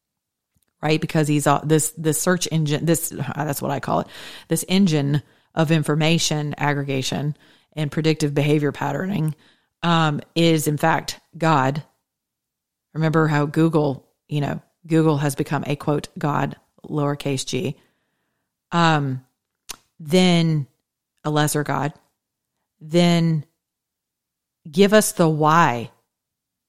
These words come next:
Why? How? Why? How, wh-, how did you, why do you think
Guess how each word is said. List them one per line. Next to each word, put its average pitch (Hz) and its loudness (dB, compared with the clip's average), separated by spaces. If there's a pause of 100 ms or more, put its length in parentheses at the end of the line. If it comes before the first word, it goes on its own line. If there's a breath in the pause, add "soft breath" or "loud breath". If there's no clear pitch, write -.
(400)
Why? 156 4
How? 156 4
Why? 147 2 (640)
How, 151 0
wh-, 135 -4
how 180 2
did 214 0
you, 190 2 (320 loud breath)
why 160 4
do 262 4
you 214 4
think - 0